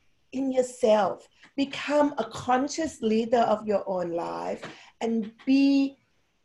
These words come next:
the creator source of your own reality, which means that see yourself is, as a generative asset. Because as soon as you go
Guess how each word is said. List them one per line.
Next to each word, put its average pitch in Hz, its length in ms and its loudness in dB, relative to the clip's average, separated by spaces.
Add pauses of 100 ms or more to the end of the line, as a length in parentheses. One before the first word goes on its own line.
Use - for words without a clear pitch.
the 196 520 -4
creator 254 680 6
source 185 420 0
of 180 160 -4
your 185 180 0
own 180 300 -2
reality, 196 640 -2
which 240 340 -6
means 202 300 0
that - 220 0
see 311 320 -2
yourself 220 640 2
is, 208 260 -2 (100)
as 220 240 0
a 220 100 -2
generative 180 680 -4
asset. 175 600 -6 (520)
Because 302 340 2 (200)
as 370 260 -2
soon 381 300 4
as 320 220 2
you 302 100 0
go 240 260 6